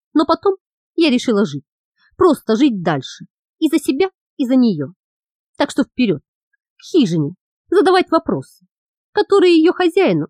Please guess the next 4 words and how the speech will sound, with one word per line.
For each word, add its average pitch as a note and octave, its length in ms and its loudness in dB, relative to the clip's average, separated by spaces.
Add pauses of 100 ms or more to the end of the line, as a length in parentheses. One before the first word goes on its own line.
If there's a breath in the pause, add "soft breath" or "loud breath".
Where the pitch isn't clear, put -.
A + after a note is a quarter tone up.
наверняка C#4+ 500 0
не A3+ 100 2
понравятся. D3+ 680 -4 (600)
Переживет. B3+ 500 0